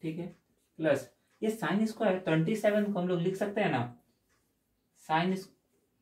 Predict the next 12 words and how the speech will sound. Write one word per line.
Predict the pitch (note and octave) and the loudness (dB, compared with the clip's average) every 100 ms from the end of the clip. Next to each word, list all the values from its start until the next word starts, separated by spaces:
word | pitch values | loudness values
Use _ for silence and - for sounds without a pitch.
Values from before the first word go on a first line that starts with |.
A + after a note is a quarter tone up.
| _ | _
आप | - - - - | -8 -8 -6 -4
पढ़े | D3+ F#3 | 0 2
हैं | E3+ E3 - | 2 -2 -6
sin | - C#3 D#3 | -4 -2 -2
theta | E3+ D#3+ D3 C#3+ - - _ _ _ _ _ _ _ _ - | -4 0 0 -2 -8 -20 _ _ _ _ _ _ _ _ -8
minus | C#3 C#3+ C#3+ D3 - _ C#3 | -6 -4 -6 -8 -14 _ -6
cos | D3+ D#3 | -6 -4
theta | C#3 C#3 | -2 0
equal, | C#3 - D3 - D3 | -2 -4 -8 -8 -12
sin | - C#3+ D#3+ | -6 -4 -4
theta | E3 D3+ | -4 -4
minus | C#3 C#3 C#3+ C#3+ | -4 -4 -6 -10